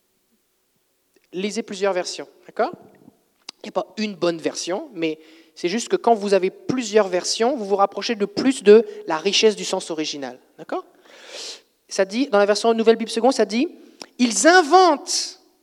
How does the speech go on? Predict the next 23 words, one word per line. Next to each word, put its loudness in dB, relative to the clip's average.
pour 0
l'injustice, -2
nous -2
sommes 0
prêts, -2
l'invention 2
est -2
au 0
point, -6
l'invention 0
est -16
au -6
point, -14
la -6
pensée -2
intime, -4
le 0
cœur 0
de -6
chacun -6
est -2
un -2
abîme. » -6